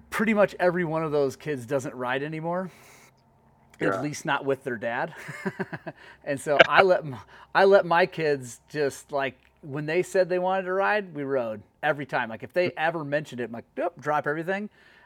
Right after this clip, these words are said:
Speaker 1: And when they didn't wanna ride, like, no big deal. And, uh,
Speaker 2: He's very
Speaker 1: so
Speaker 2: about making sure his bike's in the garage when we're done, or he's like, "It's safer." <laughs> I'm like, "Yeah, no one's gonna steal your," okay.
Speaker 1: <laughs>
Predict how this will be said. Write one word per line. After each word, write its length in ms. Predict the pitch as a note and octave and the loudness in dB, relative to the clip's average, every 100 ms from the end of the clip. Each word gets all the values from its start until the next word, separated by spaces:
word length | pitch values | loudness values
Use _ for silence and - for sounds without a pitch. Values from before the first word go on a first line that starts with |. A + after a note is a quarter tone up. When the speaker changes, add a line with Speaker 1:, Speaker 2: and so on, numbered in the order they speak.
| - | -8
Speaker 1:
And 120 | C#3 | -6
when 80 | C#3+ | -2
they 120 | C3+ | -2
didn't 280 | B2 E3+ F#3 | -2 -4 -2
wanna 180 | F#3+ F#3+ | -2 2
ride, 320 | F#3+ G#3 F3+ - _ _ _ - | 4 4 0 -12 _ _ _ -10
like, 200 | C3 A2+ - | -8 -8 -6
no 200 | C3+ C#3 | 0 2
big 220 | C#3+ C#3 | 0 -4
deal. 400 | C3+ B2+ A#2 A2+ _ _ _ _ | -4 -4 -4 -8 _ _ _ _
And, 300 | C3 C3 B2+ | -6 -6 -4
uh, 240 | B2 A#2 A2 | -4 -4 4
Speaker 2:
He's 180 | D#3 B2+ | 4 8
very 220 | F3+ F#3+ | 8 8
Speaker 1:
so 140 | A#2+ - - _ _ _ | 6 2 2 _ _ _
Speaker 2:
about 140 | C#3+ C3+ | 2 2
making 160 | C#3 _ _ _ | -2 _ _ _
sure 140 | C#3 C3+ | 2 2
his 140 | B2+ | 0
bike's 400 | - B2+ B2+ - | 0 0 0 -6
in 100 | C#3 | -12
the 60 | C3 | -10
garage 720 | B2+ B2 A#2 A2+ A2+ G#2+ B2+ | -4 0 2 2 -2 -6 -18
when 120 | A#2+ | -20
we're 80 | A2+ | -16
done, 520 | A2 A2 A2 A2 G#2+ | -10 -10 -10 -12 -14
or 220 | G2+ F#2+ _ _ _ _ _ _ _ | -14 -16 _ _ _ _ _ _ _
he's 140 | C#3 | -6
like, 140 | C#3 C3+ | -4 -2
"It's 180 | C#3+ - | -4 4
safer." 420 | E3+ F3+ B2 G2+ - | 4 4 -2 -4 -6
<laughs> 80 | - | -6
I'm 80 | C#3 D3+ | -6 -6
like, 200 | - - | -6 -2
"Yeah, 120 | D#3 - | -2 0
no 80 | E3+ | -2
one's 140 | E3 | -4
gonna 180 | G3 D#3 | -6 -6
steal 260 | - D#3+ D3+ | -6 -6 -6
your," 80 | - _ _ _ _ _ _ - | -8 _ _ _ _ _ _ -10
okay. 300 | D3+ - C#3 - - _ _ - | -6 0 0 0 -12 _ _ -2
Speaker 1:
<laughs> 220 | A#3+ - | -2 0